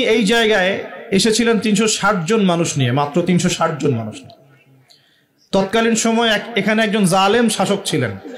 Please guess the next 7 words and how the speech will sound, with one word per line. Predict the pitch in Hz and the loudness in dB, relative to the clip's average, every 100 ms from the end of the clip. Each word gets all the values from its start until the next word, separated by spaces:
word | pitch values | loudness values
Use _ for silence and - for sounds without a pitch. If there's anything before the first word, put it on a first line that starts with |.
| - - - _ _ _ 190 | -18 -20 -20 _ _ _ 0
তার | 190 | 2
নাম | 214 220 | 4 4
হচ্ছে | 214 220 214 147 | 2 2 0 2
গৌর | 180 240 233 | 2 4 2
গোবিন্দ, | 190 151 139 113 92 - - - - - 156 | 2 2 0 -2 -6 -12 -16 -18 -20 -8 -2
নাম | 170 | 0
শুনেছেন? | 214 262 247 | 2 0 0